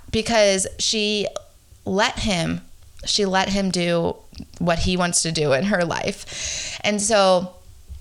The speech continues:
I also read in a recent book, which, oh my gosh, I absolutely love this book. And I'm going to do a whole episode on one of the chapters, but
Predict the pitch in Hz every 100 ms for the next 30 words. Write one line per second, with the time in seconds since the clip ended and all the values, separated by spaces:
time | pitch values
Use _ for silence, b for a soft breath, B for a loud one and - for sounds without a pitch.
0 | - - - 247 220 254 349 233 170 175
1 | - 185 175 175 - - 160 165 196 -
2 | 175 156 - - - - - 277 294 302
3 | 262 180 170 180 175 175 - 226 202 180
4 | 175 180 - 180 - 170 175 220 - B
5 | B B B 196 170 170 170 170 165 -
6 | - - B B B B - - 185 180
7 | 165 190 185 175 180 170 165 165 185 185
8 | 165 175 170 170 165 165 165 165 160 165
9 | 170 160 - 185 185 - 175 165 156